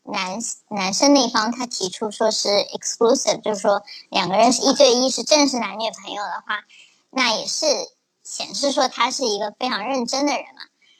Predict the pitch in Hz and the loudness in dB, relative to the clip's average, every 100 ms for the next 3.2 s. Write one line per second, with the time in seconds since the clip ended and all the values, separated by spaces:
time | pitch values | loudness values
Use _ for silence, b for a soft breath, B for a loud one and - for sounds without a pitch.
0 | b 214 214 226 262 247 233 190 139 - | b -4 -2 -2 0 0 2 0 -2 -2
1 | 233 254 - - 208 277 262 220 208 208 | 0 0 -2 -6 -4 -2 -2 -2 -4 -6
2 | - 220 208 202 208 285 277 269 247 196 | 0 2 2 0 -6 -8 -6 0 0 0
3 | - 139 | -4 -6